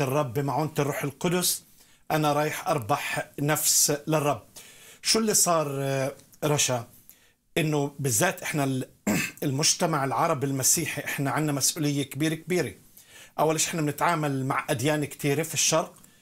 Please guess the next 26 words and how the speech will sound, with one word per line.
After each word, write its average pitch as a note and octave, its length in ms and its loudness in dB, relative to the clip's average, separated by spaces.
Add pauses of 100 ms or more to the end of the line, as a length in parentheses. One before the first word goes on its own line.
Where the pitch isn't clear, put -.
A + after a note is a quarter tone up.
(360)
والغريب D3+ 760 0
انه D#3 160 0
الاديان D3+ 500 0
الاخرى E3 420 0
ممكن D#3 480 -2
تعمل، D3 380 0
تشتغل C#3+ 480 0
ليل D#3+ 340 0
نهار، E3 500 0 (400)
مستعدة C#3+ 520 0
تموت F3+ 760 -2 (220)
بمتفجرات، D#3+ 1160 2 (540)
بايمانها D#3 680 0
الخاص D#3+ 520 0
طبعًا D#3 520 0
انه D3+ 140 0
عم C3 120 -2
تعمل D3 400 0
الشيء - 280 -2
الصح، - 420 0 (560)
وبينما F#3+ 360 2
الكنيسة F#3 640 0
احنا E3+ 200 -2
عم D3+ 180 2
نزداد D3+ 560 0
بالمعرفة. D3+ 840 0